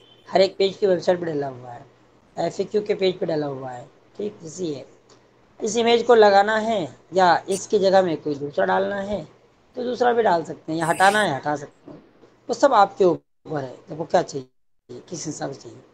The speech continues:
जो चाहिए आप यहाँ पे choose करेंगे, नाम डालेंगे, जो भी नाम, नाम डालेंगे उसी तरह स्लॉट डलेगा, ये आपका ऐड, ऐड डलेगा, ये Google का ऐड डलेगा इस पर, और उसके according कर सकते हैं। तो आपका अपना ऐड भी डाल सकते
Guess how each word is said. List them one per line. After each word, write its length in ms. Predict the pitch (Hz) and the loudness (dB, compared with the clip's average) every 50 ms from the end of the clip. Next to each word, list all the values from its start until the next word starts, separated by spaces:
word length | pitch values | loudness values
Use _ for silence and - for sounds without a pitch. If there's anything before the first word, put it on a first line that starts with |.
| _ _ _ _ _ - | _ _ _ _ _ -2
जो 180 | 170 208 240 | 4 6 6
चाहिए 280 | 240 240 240 220 220 226 | 6 6 4 4 6 6
आप 200 | 220 202 196 185 | 6 6 4 2
यहाँ 160 | 190 180 180 | 0 0 0
पे 100 | 165 170 | -2 -4
choose 300 | 180 - 175 180 180 - | -6 -2 -2 -2 -2 -2
करेंगे, 340 | - 196 185 196 196 214 277 - _ _ _ _ _ | -2 -2 -2 -2 -6 -10 -12 -16 _ _ _ _ _
नाम 320 | 170 160 156 156 170 185 | -8 -6 -4 -2 -2 0
डालेंगे, 440 | 185 185 185 185 190 190 185 196 233 - _ _ _ _ - | 0 2 2 2 0 -2 -6 -8 -10 -14 _ _ _ _ -10
जो 120 | 147 160 160 | -8 -6 -2
भी 120 | 170 185 | -2 0
नाम, 220 | 185 180 175 180 | 0 0 -2 -2
नाम 320 | 180 180 165 151 151 160 165 | -4 -4 -4 -6 -6 -6 -6
डालेंगे 320 | 175 170 175 185 190 190 | -4 -4 -4 -4 -2 -4
उसी 160 | 185 156 156 | -6 -6 -6
तरह 100 | 170 170 | -8 -8
स्लॉट 300 | 160 - - 147 156 160 | -8 -8 -8 -6 -6 -6
डलेगा, 380 | 170 170 175 175 180 180 185 208 214 - _ _ _ _ _ _ _ | -4 -6 -6 -4 -4 -4 -4 -6 -10 -16 _ _ _ _ _ _ _
ये 120 | 180 185 | 0 2
आपका 340 | 185 175 160 147 - 180 180 - - - | 4 4 2 0 -4 -6 -6 -4 -4 0
ऐड, 220 | 131 143 156 156 156 - - _ _ - | 0 0 0 0 -4 -12 -20 _ _ -2
ऐड 200 | 135 147 156 160 | 0 0 0 2
डलेगा, 280 | 165 175 175 175 180 180 | 0 -2 -2 0 0 0
ये 80 | 175 | 0
Google 300 | 156 143 135 156 165 165 | -2 -4 -4 -4 -4 -4
का 180 | 156 - 160 156 | -2 -2 -4 -2
ऐड 80 | 160 160 | -2 -4
डलेगा 320 | 160 170 170 180 175 180 | -4 -6 -4 -4 -6 -6
इस 100 | 175 165 | -8 -10
पर, 180 | - _ - - - _ _ _ _ _ _ _ _ | -14 _ -20 -20 -20 _ _ _ _ _ _ _ _
और 80 | - | -4
उसके 200 | 208 202 - 214 | -4 -2 0 0
according 360 | 196 180 - 180 170 165 160 143 | 0 0 0 -4 -4 -4 -6 -8
कर 80 | 156 | -12
सकते 380 | 143 - - - _ _ _ - | -16 -18 -20 -20 _ _ _ -20
हैं। 60 | - _ _ _ _ _ _ _ - | -20 _ _ _ _ _ _ _ -8
तो 60 | - | -2
आपका 340 | - 170 185 185 - - 196 | 4 4 4 4 4 0 2
अपना 360 | - 170 170 - 180 180 196 185 | 2 2 -2 -2 -4 -4 -2 0
ऐड 180 | 175 180 196 196 | 2 2 2 2
भी 60 | 185 208 | 2 2
डाल 220 | 214 214 214 208 | 2 4 2 2
सकते 380 | 208 226 208 - - - 233 | 0 -4 -6 -6 -6 -6 -6